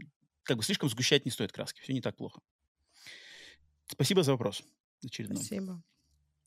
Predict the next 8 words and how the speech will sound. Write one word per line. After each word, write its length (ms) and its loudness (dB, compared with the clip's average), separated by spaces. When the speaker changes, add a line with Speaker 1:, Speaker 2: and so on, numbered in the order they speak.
Speaker 1:
Так, 260 -8
и 220 2
последний, 640 -4
последний 460 -6
вопрос 1000 -6
от 260 0
Сити 400 2
Фонера, 640 4